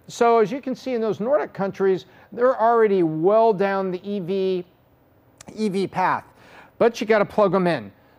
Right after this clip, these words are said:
So the first thing to look at here is how California, with all the things it's been saying,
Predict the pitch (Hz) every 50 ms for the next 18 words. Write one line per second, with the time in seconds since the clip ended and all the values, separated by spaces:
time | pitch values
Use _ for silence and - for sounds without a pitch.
0 | _ - - 247 247 247 - - 339 427 320 - - 320 294 247 220 208 190 233
1 | 233 - 220 196 170 156 143 175 190 175 170 170 160 - 180 - - 185 175 160
2 | - - - 233 247 262 254 - - - 240 240 233 233 220 196 185 175 165 -
3 | - - - - - 165 - - - 226 247 269 277 269 - - 233 226 220 185
4 | - 202 185 - - 196 170 - - 196 190 185 180 175 175 156